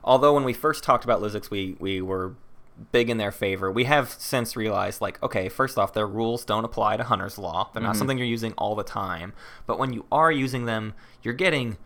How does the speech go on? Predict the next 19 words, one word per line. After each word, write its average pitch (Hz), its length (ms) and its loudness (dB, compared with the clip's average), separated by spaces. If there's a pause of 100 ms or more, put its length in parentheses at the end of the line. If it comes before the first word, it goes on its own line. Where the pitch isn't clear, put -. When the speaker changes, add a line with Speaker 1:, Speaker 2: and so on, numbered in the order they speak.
(100)
Speaker 1:
huge 139 1120 0
benefits 95 460 -8
out 73 140 -12
of 71 100 -14
them. - 160 -16
I 110 100 -4
mean, 107 380 -4 (400)
the 123 140 0
ability 135 340 4
to 120 80 -2
take 120 220 -4
a 117 80 -4
space - 380 -4
dock 107 260 -4
and 113 160 -6
a 113 40 -6
P 117 160 -4
D 107 200 -2
S, 95 340 -8